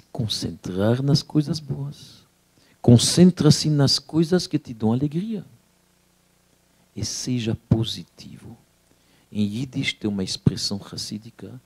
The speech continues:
Tracht gut, wird sein gut. Pensamento, pensa bem e vai ser bem. Pensamento bom e vai ser bom. Não tem dúvida. Existe uma energia.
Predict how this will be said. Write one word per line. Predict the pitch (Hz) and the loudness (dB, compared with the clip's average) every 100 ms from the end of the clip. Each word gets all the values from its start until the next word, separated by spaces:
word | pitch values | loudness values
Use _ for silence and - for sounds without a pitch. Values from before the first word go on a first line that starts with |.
| _ _ _ _ | _ _ _ _
Tracht | - 113 135 127 107 | -4 0 0 0 -8
gut, | - 107 107 - - - - | -2 -2 -2 -8 -12 -14 -18
wird | 104 - | -18 -16
sein | - - - | -18 -20 -20
gut. | _ _ - - _ _ _ _ _ | _ _ -20 -20 _ _ _ _ _
Pensamento, | - 101 95 92 95 127 165 - | 0 0 -2 -6 0 0 0 2
pensa | 190 196 180 | 2 2 2
bem | 151 160 175 190 _ _ _ - | 2 2 -2 -10 _ _ _ -18
e | |
vai | 95 | -14
ser | 90 95 80 | -14 -14 -16
bem. | - 135 _ _ _ _ _ _ _ _ - | -20 -20 _ _ _ _ _ _ _ _ -18
Pensamento | 90 90 80 92 104 110 | -14 -12 -8 -6 -4 -2
bom | 104 123 185 240 _ _ _ _ - | 4 4 4 0 _ _ _ _ -20
e | |
vai | 104 - | -18 -12
ser | - | -12
bom. | - - - _ _ _ _ | -12 -16 -20 _ _ _ _
Não | - 82 | -14 -10
tem | - 98 | -4 -4
dúvida. | 95 104 90 85 135 - _ _ _ _ - | -2 -6 -8 -16 -18 -20 _ _ _ _ -10
Existe | 98 107 - 143 - 139 | -4 -2 0 -2 -2 0
uma | 123 | 4
energia. | 120 117 113 101 101 107 139 123 76 | 6 6 6 2 -6 -8 -6 -4 -6